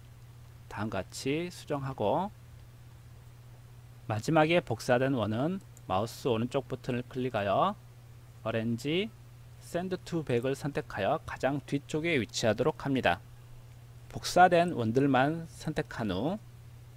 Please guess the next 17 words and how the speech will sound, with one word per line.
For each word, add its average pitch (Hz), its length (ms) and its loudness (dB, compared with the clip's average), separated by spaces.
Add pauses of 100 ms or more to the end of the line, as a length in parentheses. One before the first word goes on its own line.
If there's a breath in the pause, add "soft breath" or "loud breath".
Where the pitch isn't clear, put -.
(1040 loud breath)
리플렉트 147 580 0
툴을 175 480 2 (640)
더블 117 280 -2
클릭하여 123 680 2 (220)
리플렉트 - 600 -4
대화 117 260 2
상자에서 123 840 0 (480 loud breath)
버티컬로 151 560 -2
설정한 143 540 -2
후 170 260 -2 (260)
카피 - 340 -6
버튼을 135 400 -4
클릭하여 139 600 2 (540 loud breath)
반대편으로 127 680 2
복사하고, 123 840 -2 (1200)
셀렉션 135 540 -2
툴로 139 580 0